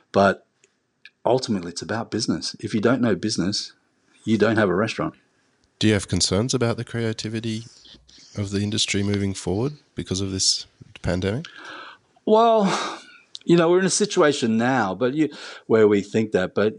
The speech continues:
Speaker 1: you think about how we got to this point, even pre-pan-, pandemic, it's like, it's, it's false expectations. So people get into the industry, they start doing this really amazing food. They don't charge enough for the food that they're doing, consider-,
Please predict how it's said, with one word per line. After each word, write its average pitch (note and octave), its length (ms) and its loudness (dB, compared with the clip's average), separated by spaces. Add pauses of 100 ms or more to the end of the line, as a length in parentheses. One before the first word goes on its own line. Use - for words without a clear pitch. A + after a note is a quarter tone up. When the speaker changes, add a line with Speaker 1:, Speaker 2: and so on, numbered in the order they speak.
Speaker 1:
you C3 140 2
think C#3+ 340 2
about A2 360 2
how G#2+ 160 2
we G2 120 2
got G2 240 -2
to G2 100 -10
this G2 180 -2
point, F2+ 400 -4
even F#2 260 -4
pre-pan-, G#2 880 0 (220)
pandemic, E2 760 -2 (400)
it's A#2+ 400 2
like, A2+ 520 2 (640)
it's, - 280 -2
it's B2 220 4
false C#3 320 4
expectations. G#2+ 840 0
So A2 120 4
people D#3 280 2
get C3 140 4
into A2+ 200 0
the G2 100 2
industry, G2 360 2
they G2+ 140 4
start A2 340 2
doing G2 280 2
this F2+ 220 -6
really A#2 240 4
amazing F#2 460 0
food. E2 420 -4
They G2+ 160 4
don't B2 260 4
charge G#2+ 440 0
enough G2 260 -2
for F#2 200 0
the F2 100 -4
food F2+ 300 2
that E2+ 120 -2
they're E2+ 140 0
doing, E2 420 -2
consider-, F2+ 460 -6